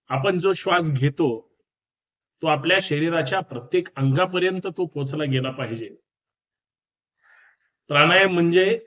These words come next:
एक निरामय जीवन, ज्या श्वासावर आपण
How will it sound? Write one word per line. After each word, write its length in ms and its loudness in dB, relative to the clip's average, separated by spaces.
एक 260 0
निरामय 580 4
जीवन, 440 0
ज्या 280 4
श्वासावर 680 2
आपण 400 0